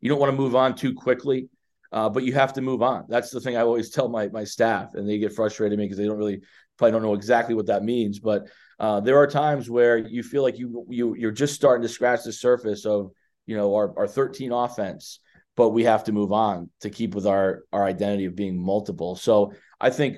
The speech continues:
we try and, we try and get, get our off-, let's just say, I use the, the, the, the set thirteen. Let's just say we ran our thirteen offense last week, um, and we ran our twenty-three offense last week. You know, we're, we, I wanna get us to about, like, three quarters of bandwidth,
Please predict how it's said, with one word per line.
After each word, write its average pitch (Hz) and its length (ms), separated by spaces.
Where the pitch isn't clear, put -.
we 160 140
try 165 300
and, 139 180
we 156 80
try 180 200
and 147 120
get, 143 400
get 139 180
our 135 160
off-, 135 280
let's 131 240
just 135 160
say, 117 280
I 107 60
use 110 220
the, 101 120
the, 104 160
the, 98 260
the 101 140
set - 260
thirteen. 98 340
Let's 117 120
just 131 160
say 135 80
we 120 100
ran 120 160
our 110 100
thirteen 117 440
offense 107 420
last 104 300
week, 104 400
um, 98 640
and 107 320
we 107 80
ran 107 140
our 101 100
twenty-three 104 440
offense 90 360
last 87 300
week. 85 180
You 104 80
know, 98 260
we're, 127 220
we, 135 120
I 135 60
wanna 165 160
get 156 160
us 156 120
to 156 100
about, 127 260
like, 113 140
three 175 280
quarters 123 600
of 104 80
bandwidth, 107 640